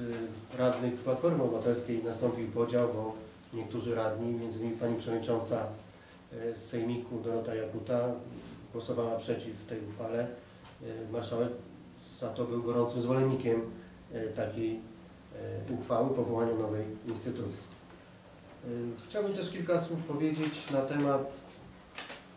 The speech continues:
sytuacji w, w spółce Kujawsko-Pomorski Transport Samochodowy. Otóż,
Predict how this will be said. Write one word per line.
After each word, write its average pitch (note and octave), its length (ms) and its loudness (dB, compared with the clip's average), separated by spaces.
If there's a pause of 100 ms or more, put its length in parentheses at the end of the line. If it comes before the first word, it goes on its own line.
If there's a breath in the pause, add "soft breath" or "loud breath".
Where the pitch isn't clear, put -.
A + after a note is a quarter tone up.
(400)
sytuacji C3+ 680 2 (260)
w, - 160 -6 (440)
w - 60 -10
spółce C#3+ 540 2 (200)
Kujawsko-Pomorski C3 640 -2
Transport B2+ 580 0
Samochodowy. B2 720 2
Otóż, B2 220 -4